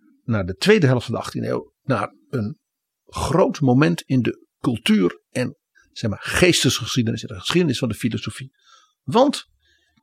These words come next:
in Königsberg woonde en werkte een van de allergrootste denkers,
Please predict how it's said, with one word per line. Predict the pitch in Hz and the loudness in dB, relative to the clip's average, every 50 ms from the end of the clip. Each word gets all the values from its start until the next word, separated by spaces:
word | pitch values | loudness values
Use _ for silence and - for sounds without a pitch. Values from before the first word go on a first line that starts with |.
| _ _ | _ _
in | _ 185 180 175 139 95 - - _ _ _ _ _ _ _ _ _ _ _ _ | _ 2 2 4 2 0 -2 -8 _ _ _ _ _ _ _ _ _ _ _ _
Königsberg | _ - 190 196 180 156 - - 127 127 - - - - _ _ _ _ _ - _ _ _ _ | _ 2 4 4 4 0 0 -2 -4 -4 -4 -4 -6 -12 _ _ _ _ _ -20 _ _ _ _
woonde | 117 123 180 208 226 220 190 156 151 147 - - _ _ _ | 0 4 6 6 6 6 4 4 2 0 -2 -8 _ _ _
en | - 139 117 110 | -2 -2 0 2
werkte | 139 156 156 - - - - - - _ _ _ _ _ _ _ _ _ _ _ _ | 2 0 0 -2 -4 -6 -8 -8 -8 _ _ _ _ _ _ _ _ _ _ _ _
een | - 165 160 | 4 4 6
van | - - | 6 4
de | 104 - - _ | -2 -4 -6 _
allergrootste | _ 180 175 170 175 - - - - - 135 135 127 - - - 117 | _ 2 2 2 2 -4 -10 -8 -2 2 4 4 4 2 0 -4 -6
denkers, | 92 92 123 123 120 - 98 - - - - - | 0 2 2 2 2 0 -2 -6 -8 -10 -10 -14